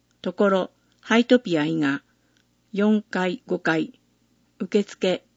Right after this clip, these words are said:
四階。駐車場、上野公園第二、第三駐車場。本イベントに参加することを伝えると料金が無料になります。対象者、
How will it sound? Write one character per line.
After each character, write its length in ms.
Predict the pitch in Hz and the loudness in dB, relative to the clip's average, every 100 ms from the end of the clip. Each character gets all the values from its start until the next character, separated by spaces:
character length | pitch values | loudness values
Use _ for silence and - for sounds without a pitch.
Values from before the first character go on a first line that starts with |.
| - | -8
四 260 | 180 175 | -4 -4
階。 320 | - 160 151 - _ _ _ _ _ _ _ _ _ _ _ _ - | -6 -8 -8 -16 _ _ _ _ _ _ _ _ _ _ _ _ -2
駐 200 | 233 233 | 0 2
車 180 | 208 | 2
場、 340 | 190 185 175 - _ _ _ _ - | 0 0 0 -4 _ _ _ _ 0
上 220 | 208 247 | 6 8
野 160 | 240 | 8
公 280 | 240 233 226 | 6 4 6
園 280 | 165 151 - _ | 4 0 -2 _
第 300 | 185 202 208 | -2 0 2
二、 280 | 196 196 - | 2 0 -4
第 220 | 175 202 233 | -2 0 2
三 260 | 226 226 | 4 2
駐 200 | 214 220 | 2 -2
車 200 | 220 208 | 0 -2
場。 320 | 190 180 175 - _ _ _ _ _ _ _ _ _ | 0 -2 -2 -6 _ _ _ _ _ _ _ _ _
本 300 | - 254 180 | 6 6 6
イ 80 | 196 | 2
ベ 160 | 202 | 2
ン 60 | 202 | 0
ト 120 | 190 | 0
に 80 | 185 | -2
参 260 | - 208 208 | 0 -2 0
加 120 | 202 | -2
す 120 | - | -2
る 120 | 208 | -2
こ 120 | 208 | -2
と 140 | 208 180 | -2 -2
を 80 | 160 | -2
伝 280 | - 175 | -4 -4
え 60 | 170 | -2
る 100 | 165 | -2
と 280 | - 160 - | -4 -6 -4
料 200 | 202 220 | 0 0
金 240 | 208 156 156 | 2 -2 0
が 80 | |
無 140 | 156 165 | 0 0
料 180 | 180 190 | 0 0
に 160 | 185 | -2
な 100 | 180 | -2
り 120 | 170 | -2
ま 180 | 165 170 | -4 -6
す。 240 | - - _ _ _ _ _ _ _ _ _ _ _ _ _ _ | -8 -18 _ _ _ _ _ _ _ _ _ _ _ _ _ _
対 200 | 220 240 | 2 2
象 280 | - 233 175 | 4 4 2
者、 340 | - 131 - | -2 -2 -4